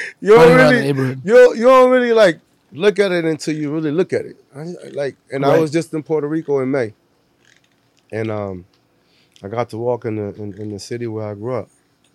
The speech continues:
Speaker 1: and it's so small. You know what I'm saying?
Speaker 2: You thought it
Speaker 1: Like,
Speaker 2: was big.
Speaker 1: yeah, because I was little.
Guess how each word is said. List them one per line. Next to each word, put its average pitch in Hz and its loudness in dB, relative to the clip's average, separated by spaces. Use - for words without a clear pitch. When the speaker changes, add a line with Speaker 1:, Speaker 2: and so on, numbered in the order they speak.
Speaker 1:
and 120 -8
it's 117 -6
so 139 -2
small. 135 -4
You 120 -10
know 127 -2
what 120 0
I'm 120 -4
saying? 123 -4
Speaker 2:
You 123 -2
thought 151 0
it 143 0
Speaker 1:
Like, 139 0
Speaker 2:
was 123 -6
big. 123 -4
Speaker 1:
yeah, 170 4
because 180 2
I 185 6
was 175 4
little. 269 2